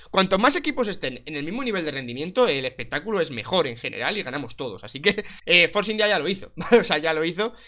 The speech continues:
Y con el dinero de la familia Stroll deberían tener más facilidades para, para hacerlo o no, ¿vale? O no, porque a lo mejor él ha cambiado algunas cosas en la estructura que eran claves en el rendimiento de Force India y no se puede volver a repetir esas, esas hazañas, no lo sé, ya lo veremos.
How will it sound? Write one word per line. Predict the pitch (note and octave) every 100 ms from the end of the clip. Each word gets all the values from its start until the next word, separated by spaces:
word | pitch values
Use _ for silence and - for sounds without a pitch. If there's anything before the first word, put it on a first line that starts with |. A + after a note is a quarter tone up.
| - -
Y | F3+ D#3+
con | D#3+
el | D#3+
dinero | C#3 B2 C3+
de |
la | C#3
familia | C3+ B2+ B2 A2+
Stroll | - G#2+ C#3+
deberían | A#2 G2 G#2 G#2+
tener | G#2 A2 -
más | A#2 A#2 -
facilidades | A2 A2 G#2+ G#2+ G#2+ G#2
para, | G#2+ G2+ F#2 - _ _ C#3+
para | C3+
hacerlo | C3 F3 G3 C4
o | A3+ D#3
no, | D#3+ D#4 C#4+ -
¿vale? | C#3+ A3 D#3
O | C3
no, | F#3 C#3+
porque | D3+ B2+
a |
lo | B2+
mejor | A2 A2 C3+
él | C3+
ha | C3+
cambiado | C3 C3 C#3+ D#3
algunas | A#2+ A#2 B2
cosas | - C3 C#3
en |
la | C3+
estructura | - C#3+ D#3+ E3+
que |
eran | C#3+ C3+
claves | A#2 C#3 C#3+ C3 C3
en | B2+
el | B2+
rendimiento | B2+ C3 C3 C3 C3+
de | C3
Force | C#3 C3
India | C3+ D#3 G#3 - - - -
y | F#3 F3+
no | F3
se | E3 C#3+
puede | C#3 C3+
volver | C3 B2
a | A#2
repetir | A2+ A2+ A#2+ A#2
esas, | A2+ G#2 G2+ G#2 -
esas | B2+ A#2
hazañas, | C#3+ F3 B2+ C3
no | C3
lo | B2+
sé, | - -
ya | C#3 C#3
lo | A2
veremos. | - -